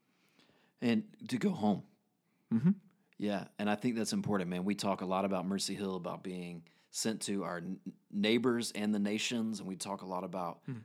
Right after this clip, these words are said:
Speaker 1: going to the ends of the earth, which is amazing, man. We want, we hope and pray people from our church go to hard places to reach unreached people. Uh, but for a lot of us, the call is just simply the same as this guy.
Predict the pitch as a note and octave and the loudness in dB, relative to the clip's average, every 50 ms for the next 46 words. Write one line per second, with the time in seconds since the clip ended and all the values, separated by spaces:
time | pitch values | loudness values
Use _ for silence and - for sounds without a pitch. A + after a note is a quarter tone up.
0 | _ - G2 F#2+ F#2 - F#2 F#2 - F#2+ F#2+ F#2+ F#2 F2+ F#2 F2 - F2+ F2+ F2+ | _ -6 -4 -4 -4 -4 -6 -8 -6 -6 -6 -6 -6 -6 -6 -6 -4 -2 -2 -2
1 | F2 E2+ - - - F#2 E2+ - - - F#2+ F#2+ F2 F2 F2 E2 - - - - | -4 -4 -8 -10 -8 -8 -8 -6 -6 -4 -4 -2 -2 -4 -4 -6 -8 -8 -10 -14
2 | - - - - _ - - G#2+ G#2 G#2 G#2+ A2 A2+ A2+ G2 F2 F#2 F2+ - E2+ | -20 -20 -20 -20 _ -6 -2 2 4 6 6 8 6 6 4 2 -4 -8 -8 -6
3 | E2 E2 E2+ G2+ G#2+ A2 G2+ F2 - - _ _ _ _ _ _ _ _ _ - | -6 -2 0 0 2 2 0 0 -4 -8 _ _ _ _ _ _ _ _ _ -6
4 | G2+ A#2 A#2 A2+ G2+ G2+ A2 G#2 G#2+ G2+ F#2 - G#2 G2 F#2+ F2+ G#2+ G#2 G2 G2+ | -2 0 0 0 2 2 0 0 0 -2 -4 -4 -2 -2 -2 -2 -2 -2 -2 -2
5 | F#2+ G2 G2 F#2 F2+ - - G2 F2+ E2+ - - - - G2+ F#2 F#2 F#2+ F2+ - | -4 -2 -4 -4 -4 -4 -6 -6 -8 -8 -8 -10 -10 -8 -6 -4 -4 -4 -4 -6
6 | - - - G2 F#2 F2+ F2 E2+ - - _ _ _ - - - A2 A2+ G#2 - | -6 -6 -4 -4 -4 -4 -6 -8 -10 -16 _ _ _ -8 0 2 4 4 2 2
7 | - A2+ G#2 G2 - - G2 F2+ - F2 F#2 F#2+ F2+ E2 - - F#2+ G2 F#2+ F#2+ | -2 -4 -2 -2 -4 -4 -8 -8 -8 -8 -6 -6 -6 -6 -6 -6 -6 -6 -4 -6
8 | F#2 E2+ - - - F#2 E2 - F#2 F2+ F2 F2 - - - - - - - - | -6 -8 -8 -10 -10 -10 -8 -4 -4 -4 -4 -4 -8 -20 -20 -20 -16 -10 -6 -2
9 | F#2+ G#2+ G#2+ G#2+ - G#2 F#2 F2+ G2 G#2 A2+ A2 F#2+ F2+ F2+ F2 - - F#2 - | 0 0 0 2 4 4 6 8 8 8 8 6 4 2 0 -2 -2 -4 -4 -4
10 | - F2+ F2 F2+ F2+ F2 F2+ F2 - - - G2 F#2 E2 - F#2 F2+ E2+ E2+ E2 | -2 0 0 0 0 -2 -4 -4 -4 -4 -4 -4 -6 -4 -4 -4 -4 -4 -4 -6
11 | - - _ _ _ _ _ _ _ _ _ _ _ - - F#3+ - - - - | -10 -16 _ _ _ _ _ _ _ _ _ _ _ -12 -8 -4 -4 -2 -2 -2
12 | F2 F2 - - - E2+ - - - - - - - | -2 -4 -4 -6 -6 -6 -6 -6 -4 -4 -6 -6 -8